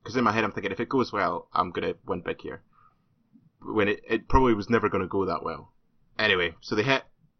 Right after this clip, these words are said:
they won the first round, and then it just became a grind, and, and he was gonna win 'cause he can heal his guys back.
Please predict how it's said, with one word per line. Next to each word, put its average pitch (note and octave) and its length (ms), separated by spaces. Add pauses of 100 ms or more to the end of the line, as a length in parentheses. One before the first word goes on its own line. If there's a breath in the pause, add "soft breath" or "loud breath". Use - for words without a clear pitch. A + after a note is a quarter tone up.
(340)
they A2+ 80
won B2+ 180
the G#2+ 60
first - 260
round, F2+ 220
and F#2+ 80
then F#2+ 80
it F2+ 80
just - 140
became F2 200
a E2+ 40
grind, F2 340
and, F2 340
and F2 120
he G2+ 80
was F2+ 100
gonna F2 160
win E2+ 180
'cause F2 120
he F2 80
can F2 100
heal F2 180
his E2+ 120
guys D#2+ 220
back. C2 200